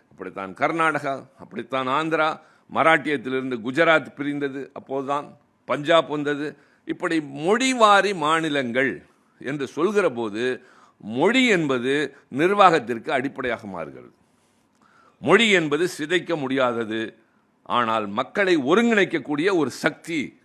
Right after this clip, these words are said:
என்ற அடிப்படையில் அந்தந்த மாநிலங்கள் என்று உருவாக்கினார்கள். பின்னர் ஆயிரத்தி தொள்ளாயிரத்தி ஐம்பதில் அரசியல் சட்டம் உருவாகிறது. அரசியல் சட்டம் உருவானதற்கு காரணம்,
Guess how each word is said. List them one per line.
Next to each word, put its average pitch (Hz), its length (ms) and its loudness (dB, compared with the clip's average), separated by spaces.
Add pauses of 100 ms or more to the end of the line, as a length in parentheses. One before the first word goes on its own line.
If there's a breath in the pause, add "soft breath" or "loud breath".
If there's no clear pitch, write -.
என்ற 123 220 -4
அடிப்படையில் 127 640 -2 (380 soft breath)
அந்தந்த 139 460 -2
மாநிலங்கள் 139 560 0
என்று 120 220 -6
உருவாக்கினார்கள். 101 760 -12 (920)
பின்னர் 190 200 2
ஆயிரத்தி 214 420 6
தொள்ளாயிரத்தி 170 360 2
ஐம்பதில் 151 460 0 (280)
அரசியல் 180 480 2
சட்டம் 143 320 -4
உருவாகிறது. 101 540 -6 (1000)
அரசியல் 226 460 4
சட்டம் 214 360 0
உருவானதற்கு 165 680 0
காரணம், 123 520 -2